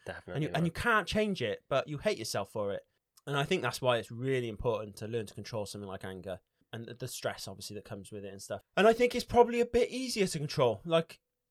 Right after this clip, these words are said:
Speaker 2: when you feel down or depressed and things like that, there's, you know, there could be reasons, or it could be, it could be a long cycle you've been going through, and it's gonna take a lot of, uh, changes in your routine to get through that. But with anger,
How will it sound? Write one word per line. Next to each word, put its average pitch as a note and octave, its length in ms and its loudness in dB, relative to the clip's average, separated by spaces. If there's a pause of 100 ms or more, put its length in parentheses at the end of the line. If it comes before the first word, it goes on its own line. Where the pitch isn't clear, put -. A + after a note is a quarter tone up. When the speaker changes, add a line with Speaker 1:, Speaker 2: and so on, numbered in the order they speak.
(140)
Speaker 2:
when E3+ 180 0
you D#3 40 0
feel D3 200 2
down C#3+ 280 4
or C3+ 80 0
depressed C3 380 -6
and B2+ 100 -8
things A#2+ 180 -6
like A#2 100 -4
that, A#2+ 240 -4
there's, C#3+ 360 -4 (160)
you C3+ 140 -8
know, C3 120 -2
there B2 120 -6
could B2 160 -10
be B2 100 -6
reasons, B2 560 -2
or A#2 80 4
it G#2+ 80 -2
could A#2+ 120 -10
be, B2 100 -6
it - 160 -10
could B2 100 -10
be A#2 80 -8
a A2+ 60 -4
long A#2+ 320 -2
cycle A#2+ 400 -2
you've A2 140 -8
been A#2+ 120 -6
going A2+ 240 -2
through, A2+ 200 -8
and A2 60 -6
it's G#2+ 100 -8
gonna A#2+ 160 -8
take A#2+ 200 -10
a A2 60 -8
lot A#2 300 2
of, G#2+ 200 -4 (440)
uh, G#2+ 280 -2 (380)
changes B2+ 460 -4
in B2 100 -4
your A2+ 80 -6
routine B2 300 -4
to A#2 100 -10
get - 200 0
through E3 200 0
that. G2+ 380 -2 (520)
But D3 180 2
with D3+ 140 0
anger, C3+ 560 2